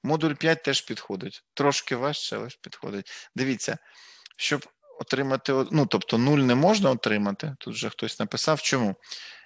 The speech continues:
Якщо б m ділилось на п'ять, п'ятдесят п'ять ділиться на п'ять, то три в степені теж ділиться на п'ять.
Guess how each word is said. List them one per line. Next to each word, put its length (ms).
Якщо 360
б 20
m 280
ділилось 400
на 80
п'ять, 360
п'ятдесят 420
п'ять 200
ділиться 360
на 120
п'ять, 340
то 280
три 120
в 60
степені 400
теж 240
ділиться 380
на 100
п'ять. 360